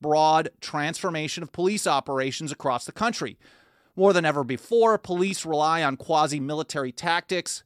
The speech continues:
and equipment, and departments around the U S have transformed into small army-like forces. I think they're closer, I mean, they are militarized, but they are more like a national police force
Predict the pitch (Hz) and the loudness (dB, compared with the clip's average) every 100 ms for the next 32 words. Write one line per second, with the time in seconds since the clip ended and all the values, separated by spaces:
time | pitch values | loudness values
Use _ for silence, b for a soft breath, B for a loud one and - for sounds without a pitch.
0 | - 139 - 214 220 220 - _ b b | -8 -8 -2 -2 -2 -4 -8 _ b b
1 | b 143 - 196 220 214 196 160 139 131 | b -8 0 4 4 2 -2 -2 0 0
2 | 139 160 180 175 - B B 185 - 165 | 0 4 4 4 0 B B -6 -4 -4
3 | 151 - 156 147 147 - 139 135 - 147 | -4 -4 -2 -2 -2 -6 -8 -6 -4 0
4 | 147 151 143 b _ 139 131 135 127 - | 2 2 -2 b _ 0 0 0 -4 -8
5 | 113 120 117 - _ - 180 175 151 196 | -6 -4 -6 -10 _ -4 0 0 -2 -6
6 | 330 349 254 208 - - 208 202 208 165 | -6 -6 -2 -4 -4 -2 -2 0 -2 -6
7 | b b 226 220 - 165 196 175 156 190 | b b -8 -8 -4 -2 0 0 -2 -4
8 | 196 170 - 139 143 156 139 143 123 175 | -4 -4 -6 -4 0 0 -2 -6 -6 -2
9 | 170 156 160 180 185 165 143 143 147 139 | -2 -2 -4 -2 0 0 -2 -6 -6 -6
10 | 131 139 151 135 - 123 - - 127 156 | -4 -2 -2 -4 -8 -10 -10 -8 -4 -4
11 | 175 - - 135 117 - | -4 -8 -6 -4 -4 -6